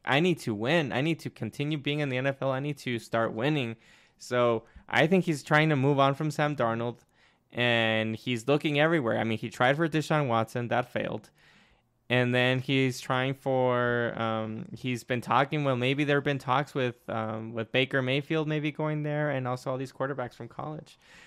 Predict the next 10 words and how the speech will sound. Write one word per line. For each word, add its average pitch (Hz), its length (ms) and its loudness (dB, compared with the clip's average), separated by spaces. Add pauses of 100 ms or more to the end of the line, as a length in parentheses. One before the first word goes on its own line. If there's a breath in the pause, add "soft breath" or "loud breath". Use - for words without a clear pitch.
(140 loud breath)
Now, 139 200 4
for 139 160 2
the 123 100 4
Giants, 139 720 0
I 131 120 0
mean, 127 460 -2 (260)
I 123 200 2
think 143 580 -6 (1300)
for 127 300 4
them, 113 460 0